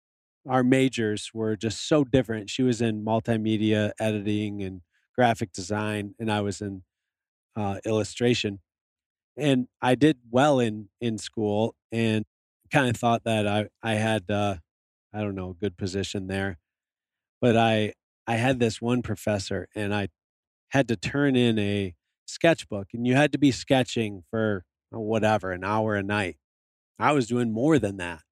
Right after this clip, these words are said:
I always did far more than what was asked of me when I was in school.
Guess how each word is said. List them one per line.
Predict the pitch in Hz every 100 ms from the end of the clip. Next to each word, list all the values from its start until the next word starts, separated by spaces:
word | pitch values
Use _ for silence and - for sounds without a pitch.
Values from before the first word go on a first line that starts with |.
| _ -
I | 127
always | 117 143 147 123 101
did | 107 98 -
far | - 127 120 113
more | 107 113 101
than | 95 98
what | 104
was | 104 98
asked | 107 104 -
of | 104
me | 107 98 95 92
when | 101
I | 98
was | 95 92 - _ _ _ _ _ _ _
in | 127 117
school. | - 120 104 104 104